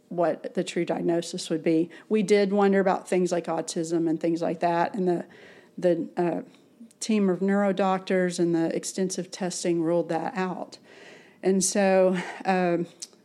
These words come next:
because her doctors were at the University of Oklahoma and it was a teaching university, they even took those videos and asked permission to put it before review boards and things.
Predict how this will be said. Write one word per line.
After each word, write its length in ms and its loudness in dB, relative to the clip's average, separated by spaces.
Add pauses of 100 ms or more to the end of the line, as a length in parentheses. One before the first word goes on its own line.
(100)
because 460 0
her 140 0
doctors 560 0
were 120 2
at 120 -4
the 100 0
University 420 2
of 80 -2
Oklahoma 840 -2
and 100 0
it 120 2
was 140 -6
a 60 -4
teaching 460 -2
university, 800 -2 (540)
they 220 2
even 220 0
took 240 -8
those 260 -2
videos 600 0
and 300 -4
asked 240 -6
permission 480 -2
to 100 -8 (220)
put 100 -2
it 120 0
before 280 -4
review 340 0
boards 460 -6
and 140 -4
things. 360 -4